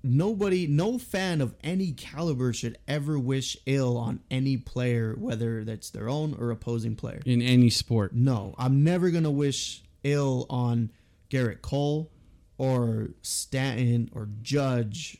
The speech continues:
Speaker 1: or any of those guys. Never. Because, for one, that's just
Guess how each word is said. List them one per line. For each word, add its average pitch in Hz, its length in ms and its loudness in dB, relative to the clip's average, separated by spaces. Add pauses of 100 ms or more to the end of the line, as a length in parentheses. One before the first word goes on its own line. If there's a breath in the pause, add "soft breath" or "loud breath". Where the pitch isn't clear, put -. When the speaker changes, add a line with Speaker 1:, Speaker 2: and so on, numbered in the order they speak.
(140)
Speaker 1:
or 104 320 -10 (160)
any 190 340 2
of 135 140 2
those 117 240 -2
guys. 98 520 -14 (120)
Never. 123 760 2 (200)
Because, 127 480 0 (540 soft breath)
for 123 160 0
one, 190 560 0
that's 127 300 -4
just - 440 -4